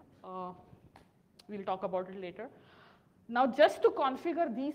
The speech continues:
five parameters, no, does not matter, uh, symmetric or asymmetric, there are minimum three to four classes involved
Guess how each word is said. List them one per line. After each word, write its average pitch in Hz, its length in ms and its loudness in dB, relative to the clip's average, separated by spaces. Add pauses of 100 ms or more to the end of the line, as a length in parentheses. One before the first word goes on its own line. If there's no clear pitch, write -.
(120)
five 285 240 -2
parameters, 208 500 -2
no, 233 180 -2
does 233 180 -2
not 262 220 2
matter, 233 220 -2
uh, 196 360 -2
symmetric 214 400 -6
or 214 80 -6
asymmetric, 208 600 -10 (100)
there 214 120 2
are 240 220 4
minimum 277 640 2 (100)
three 277 180 0
to 277 120 -4
four 233 300 -4
classes 196 400 -8
involved 156 380 -12